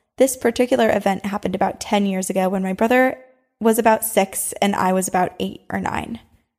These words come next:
It was Christmas Eve, and my mom had made us go to bed early that night, saying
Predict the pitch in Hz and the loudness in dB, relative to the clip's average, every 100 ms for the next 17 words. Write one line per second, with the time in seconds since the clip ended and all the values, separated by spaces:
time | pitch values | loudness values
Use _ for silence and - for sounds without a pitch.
0 | _ _ _ _ _ _ 262 233 240 - | _ _ _ _ _ _ 0 2 -2 0
1 | 320 339 359 - 214 214 233 233 - - | 0 0 -2 0 2 4 2 -2 -6 0
2 | 220 226 214 214 247 269 240 208 214 208 | 4 4 4 2 2 0 0 -2 0 0
3 | 196 202 196 - 180 180 180 185 185 190 | 2 2 2 2 2 0 -2 -2 -4 -4
4 | 190 226 - 208 196 190 | -6 -6 -4 -2 -2 -4